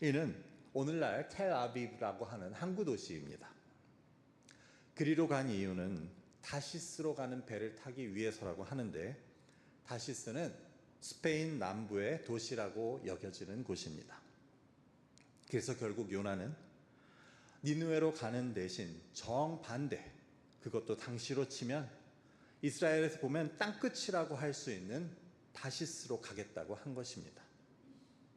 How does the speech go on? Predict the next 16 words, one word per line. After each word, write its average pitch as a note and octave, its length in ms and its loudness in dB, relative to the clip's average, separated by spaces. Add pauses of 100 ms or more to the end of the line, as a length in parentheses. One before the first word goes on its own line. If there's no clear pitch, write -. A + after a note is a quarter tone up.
(540)
이는 B2 260 0
요나가 G2+ 800 0
니느웨를 C#3+ 600 2
가기를 F2 420 -6 (320)
얼마나 F3 580 2
싫어했는지를 B2 1080 -2 (260)
보여줍니다. G2+ 540 -4 (1200)
그래서 A#2+ 260 2
그는 B2+ 280 0 (640)
하나님의 E3 540 4
명령에 C#3+ 580 2
반하여 F#2+ 640 -2
정반대 F3+ 1080 0 (320)
땅끝에 F3+ 600 -4
가서 G2 460 -2
숨으려고 A2+ 800 0